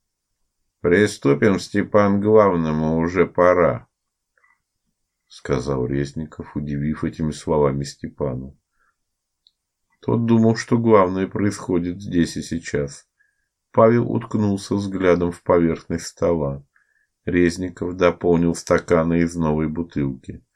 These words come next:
Не произнося слов, он первым выпил содержимое.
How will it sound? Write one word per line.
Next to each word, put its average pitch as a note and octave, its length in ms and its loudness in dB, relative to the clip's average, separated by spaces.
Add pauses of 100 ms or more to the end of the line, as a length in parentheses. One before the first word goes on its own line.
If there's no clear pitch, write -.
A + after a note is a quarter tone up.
(460)
Не F#2+ 140 -4
произнося G#2+ 760 2
слов, G#2+ 400 2
он G2+ 280 -4
первым E2+ 500 2
выпил D#2 340 -4
содержимое. D#2+ 920 -6